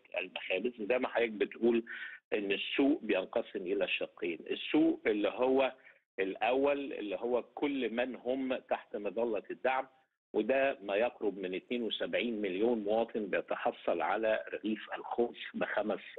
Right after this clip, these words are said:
قروش بعدد خمس أرغفة يوميا. أما ال-، السوق الآخر وهو السوق الحر اللي هو فيه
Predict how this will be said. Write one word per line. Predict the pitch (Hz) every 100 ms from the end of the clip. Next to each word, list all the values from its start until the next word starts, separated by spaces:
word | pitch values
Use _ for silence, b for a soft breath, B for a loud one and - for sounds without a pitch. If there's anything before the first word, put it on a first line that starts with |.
| -
قروش | - 95 117 151 - B B B B -
بعدد | 95 95 117 117 104 101 -
خمس | 120 107 107 - - 104
أرغفة | 92 87 98 101 92 - -
يوميا. | 92 85 73 64 - _ B B - -
أما | 151 165 151 127 117 101
ال-، | 95 95 90 -
السوق | 101 92 - 131 -
الآخر | 147 117 - 135 151 - 147
وهو | 123 110 107
السوق | 101 - 127 - -
الحر | 92 - 151 - 131
اللي | 120 110
هو | 127 117
فيه | - 127 127